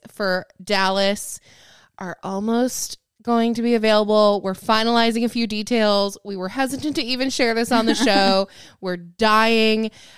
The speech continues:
Speaker 1: Uh, we don't wanna get ahead of ourselves, but we have almost everything locked down, and I am, like,
Speaker 2: We could
Speaker 1: s-
Speaker 2: literally jump
Speaker 1: I
Speaker 2: out of our skin. We're so excited.
Speaker 1: Literally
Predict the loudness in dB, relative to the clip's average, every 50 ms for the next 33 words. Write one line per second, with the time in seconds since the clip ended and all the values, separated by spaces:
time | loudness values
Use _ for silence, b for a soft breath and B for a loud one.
0 | B -8 -4 -2 -2 0 0 0 -2 -2 -4 -6 -8 -10 -8 -4 -4 -2 -2 -4
1 | -4 -4 -4 -4 -2 -2 -2 -2 -2 -2 -4 -2 -2 -2 -4 -4 -4 -4 -2 -2
2 | -2 -4 _ _ _ -12 -8 -6 -4 -4 -6 -8 _ _ 2 2 2 2 2 2
3 | 2 0 0 0 0 -2 -2 -2 -2 -2 -4 -4 -4 -6 -6 -4 -4 -6 -6 -8
4 | -10 -12 -12 -10 -10 -8 -8 -6 -8 -8 -10 -10 -10 -10 -10 -12 -14 -14 -12 -12
5 | -12 -12 -12 -14 _ _ _ _ _ _ _ _ _ -10 -6 -4 -4 -4 -4 -4
6 | -4 -4 -4 -4 -4 -6 -8 -8 -10 -10 -6 -6 -4 -4 -4 -6 -8 -12 -10 -6
7 | -4 -4 -4 -4 -6 -6 -8 -8 -6 -6 -4 -4 -6 -6 -8 -12 -12 -6 -4 -4
8 | -4 -4 -6 -10 -12 -12 -12 -12 -12 -12 -14 -14 -14 -14 -14 -14 -12 -8 -4 0
9 | 2 4 4 4 4 4 2 -2 -4 -6 -8 -10 -12 -12 -14